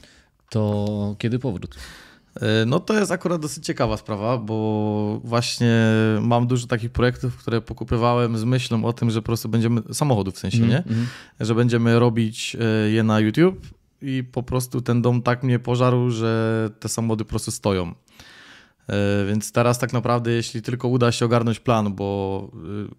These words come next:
Speaker 2: y, chcemy po prostu wymyślić bardzo dobrą ideę tego nagrywania na YouTube, ponieważ aktualna moja idea jest taka, że nagrywamy budowanie samochodu i w ogóle to jest mega kosztowne.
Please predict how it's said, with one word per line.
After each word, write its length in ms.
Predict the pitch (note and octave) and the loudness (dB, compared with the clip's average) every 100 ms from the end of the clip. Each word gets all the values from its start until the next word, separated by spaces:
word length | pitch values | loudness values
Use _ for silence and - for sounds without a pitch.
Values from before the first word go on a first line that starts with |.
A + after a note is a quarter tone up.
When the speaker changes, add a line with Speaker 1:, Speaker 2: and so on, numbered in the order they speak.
| - | -20
Speaker 2:
y, 40 | - | -10
chcemy 220 | - A#2+ | -4 -2
po 40 | A2+ | 0
prostu 280 | A#2+ A#2+ A2 | -2 0 0
wymyślić 360 | A2 B2 B2 | 0 0 0
bardzo 260 | A2 A#2+ A#2+ | 0 0 0
dobrą 240 | A#2+ A#2 | -2 -2
ideę 400 | A2+ A#2 A#2+ A#2 | -2 0 2 0
tego 380 | A2 A#2 A2 G#2+ | 0 -4 -2 0
nagrywania 400 | A2 A2+ A2+ A#2 | 0 0 2 2
na 120 | A2+ | 2
YouTube, 320 | A2 A2+ B2 - | 0 0 -2 -2
ponieważ 380 | - A2+ A2 A2 | -2 -2 0 -4
aktualna 380 | A2 A#2+ B2+ | -2 0 2
moja 160 | A#2+ A2+ | 2 2
idea 220 | A2 A#2 | 2 2
jest 120 | A2+ | 2
taka, 280 | - B2 A#2+ | -2 -2 -2
że 320 | A2 A2+ A2+ G#2+ | -2 -2 -2 -2
nagrywamy 480 | G#2+ A2+ A2 A#2 A2 | -2 0 0 2 2
budowanie 340 | A2+ A2 A2+ | 2 2 0
samochodu 320 | - A2+ A2+ | 0 -2 -2
i 20 | |
w 40 | A2 | -2
ogóle 200 | A2+ B2+ | 0 0
to 60 | B2 | 2
jest 60 | |
mega 180 | B2 A#2+ | 0 0
kosztowne. 460 | A2+ - A2+ F#2+ | -2 -2 -2 -2